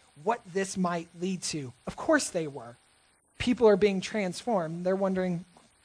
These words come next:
uh, what's gonna happen with this, okay? And then someone came and said, "Look,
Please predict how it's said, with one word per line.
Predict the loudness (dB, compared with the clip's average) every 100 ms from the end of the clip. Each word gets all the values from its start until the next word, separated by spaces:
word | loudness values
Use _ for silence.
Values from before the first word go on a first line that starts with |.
| -18 -14 -2
uh, | 2 2
what's | 0 -4 -6
gonna | -6 -4
happen | -6 -8 -16
with | -20 -18
this, | -18 -18 -20 _ _ _ _ -4
okay? | -2 -2 -6 _ _ _ _ _ _ _ -8 2
And |
then | 4 6
someone | 4 4 2
came | 0 -4
and | -4
said, | -4 -6 2
"Look, | 2 2 -4